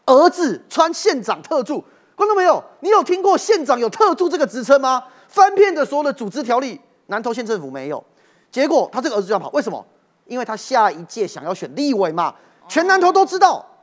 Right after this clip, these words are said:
Speaker 1: 但是就让他挂着爸爸的背心，林明珍的特助在地方跑行程，
Speaker 2: 嗯。
Speaker 1: 啊，你来代表县长嘛。可是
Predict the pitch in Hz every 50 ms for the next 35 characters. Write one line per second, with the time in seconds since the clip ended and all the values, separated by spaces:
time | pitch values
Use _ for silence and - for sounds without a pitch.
0 | _ _ _ _ - 339 294 320 330 - - 381 403 381 330 277 302 339 320 285
1 | 247 240 277 - - 320 302 240 214 - 202 190 - - - - 190 170 165 170
2 | 170 - 247 208 190 - 196 190 185 185 - _ _ _ _ _ _ _ 202 226
3 | 233 226 226 190 233 226 208 202 185 - 254 233 190 240 220 156 - 240 202 226
4 | 220 208 196 160 147 139 - 139 131 - 120 - - 285 262 190 - _ - 214
5 | 190 190 196 196 180 285 269 202 180 165 - - 320 262 190 220 170 170 170 151
6 | 123 - _ _ _ _ _ _ _ - 190 233 262